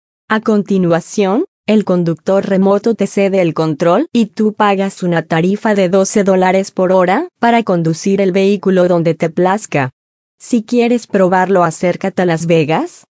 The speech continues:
donde se está probando este sistema de reparto sin conductor.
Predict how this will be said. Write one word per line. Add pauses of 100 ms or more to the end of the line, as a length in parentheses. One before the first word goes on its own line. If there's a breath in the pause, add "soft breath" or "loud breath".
(140)
donde
se
está
probando
este
sistema
de
reparto
sin
conductor.